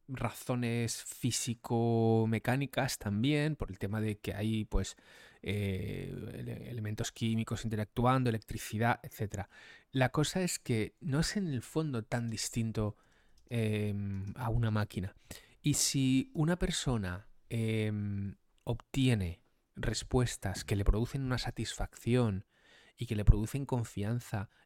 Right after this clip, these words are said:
e incluso le producen la sensación de que esa, esas, esas respuestas tienen más, eh, capacidad para explorar emociones o para explorar sentimientos,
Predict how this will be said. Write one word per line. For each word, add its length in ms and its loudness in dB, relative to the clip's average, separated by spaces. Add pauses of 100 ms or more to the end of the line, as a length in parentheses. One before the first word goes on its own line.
e 80 0
incluso 340 -2
le 120 0
producen 640 0 (260)
la 280 -2
sensación 680 -4
de 140 0
que 280 -4
esa, 480 -4
esas, 500 -2
esas 240 -2
respuestas 680 -2 (640)
tienen 380 2
más, 480 2 (180)
eh, 580 4 (100)
capacidad 800 -2
para 160 -2
explorar 420 -4
emociones 880 -4
o 140 -6
para 180 -2
explorar 420 -4
sentimientos, 1000 -2